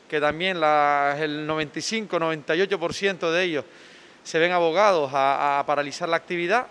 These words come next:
menos nuestro Club Deportivo Fermarín, que por ser un equipo profesional va a poder continuar con, con el desarrollo de, de sus entrenamientos. Sí es cierto que planteábamos desde la semana pasada esta posibilidad, nosotros quisimos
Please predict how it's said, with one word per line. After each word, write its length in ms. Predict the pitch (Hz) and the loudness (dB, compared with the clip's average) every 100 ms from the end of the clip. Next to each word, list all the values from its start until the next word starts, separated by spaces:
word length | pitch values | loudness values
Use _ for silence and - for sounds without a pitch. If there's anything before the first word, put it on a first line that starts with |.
| - | -10
menos 320 | 147 147 143 | -8 -6 -6
nuestro 280 | 135 143 143 | -8 -10 -8
Club 120 | 147 | -4
Deportivo 300 | 170 160 175 | -4 -4 -6
Fermarín, 460 | 170 160 156 165 185 | -8 -6 -4 -4 -6
que 100 | 151 | -6
por 140 | 139 | -6
ser 200 | - 165 | -4 -4
un 120 | 156 160 | -4 -6
equipo 240 | 156 156 | -6 -8
profesional 560 | 156 147 - 156 175 139 - - - - - - | -8 -12 -10 -6 -6 -6 -18 -20 -20 -20 -20 -4
va 60 | 151 | -2
a 20 | |
poder 200 | 147 165 | 2 0
continuar 480 | 165 143 151 160 165 | -2 -10 -6 -4 -4
con, 280 | 156 147 143 | -4 -4 -6
con 120 | 151 | -6
el 100 | 147 | -4
desarrollo 540 | 143 139 143 165 160 151 | -4 -6 -4 -2 -2 0
de, 160 | 147 | 0
de 140 | 139 147 | -2 -6
sus 180 | 165 | -6
entrenamientos. 640 | 147 139 147 147 147 113 - - - - - - - - - - - | -8 -6 -6 -6 -8 -12 -20 -20 -20 -20 -20 -20 -20 -20 -20 -20 -12
Sí 180 | - 190 | 0 2
es 80 | |
cierto 260 | 196 196 208 | 2 0 2
que 260 | 190 185 160 | 2 2 2
planteábamos 540 | 175 151 180 196 190 | 0 4 4 4 2
desde 160 | 175 170 | -2 -2
la 80 | 160 | -2
semana 300 | 180 180 180 | -2 -2 0
pasada 480 | 165 - 185 170 | 0 2 4 4
esta 180 | 175 196 | 4 0
posibilidad, 800 | 170 - 170 160 165 208 240 226 | -2 -4 -6 -2 2 4 4 0
nosotros 360 | 170 - 175 180 | -2 -10 -12 -12
quisimos 480 | 170 196 185 175 | -10 -6 -2 -2